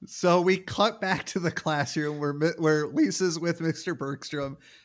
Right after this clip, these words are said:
and he asks her if she gets help from her parents, specifically Homer, and she says no, and that makes her sad.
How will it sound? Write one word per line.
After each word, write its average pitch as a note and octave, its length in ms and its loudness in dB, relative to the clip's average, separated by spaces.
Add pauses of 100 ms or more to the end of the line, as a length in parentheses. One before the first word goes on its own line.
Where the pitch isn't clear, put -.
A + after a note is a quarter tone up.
(140)
and D3 200 2
he E3 200 -2
asks E3+ 340 0
her F3+ 220 -2
if C#3+ 440 -2 (440)
she E3 720 2 (180)
gets D3+ 180 -2
help D3+ 240 0
from F#3 120 -2
her F#3+ 100 0
parents, D#3+ 360 -2
specifically F3+ 720 -2
Homer, C#3+ 500 -4
and C3+ 300 -4
she C3 180 -6
says D3+ 280 0
no, B2+ 240 -4
and B2+ 220 -6
that B2 180 -6
makes G2+ 260 -16
her D#3 100 -6
sad. D#4 340 -4